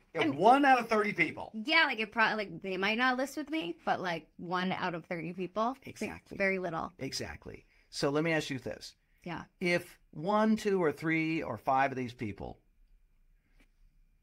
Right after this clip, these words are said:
Speaker 1: didn't trust you, didn't like you, didn't wanna talk to you, thought, like, "Leave me alone, lady."
Speaker 2: Mm-hmm.
Speaker 1: If, if, you know, three, four, five of,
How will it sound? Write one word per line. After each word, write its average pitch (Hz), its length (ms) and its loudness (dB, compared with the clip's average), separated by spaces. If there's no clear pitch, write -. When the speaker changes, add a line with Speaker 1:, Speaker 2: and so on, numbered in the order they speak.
Speaker 1:
didn't 208 240 4
trust 147 380 0
you, 143 320 -2
didn't 180 260 0
like 143 280 2
you, 135 160 -2
didn't 170 340 -2
wanna 175 200 0
talk 127 360 0
to 117 100 -4
you, 104 360 -6
thought, 123 340 0
like, 117 220 -4
"Leave 165 180 0
me 170 80 0
alone, 113 340 0
lady." 76 440 -4
Speaker 2:
Mm-hmm. 190 340 -4
Speaker 1:
If, 131 100 -4
if, 135 180 -6
you 180 100 0
know, 135 80 0
three, 170 180 -2
four, 160 180 -2
five 143 360 0
of, 95 180 -8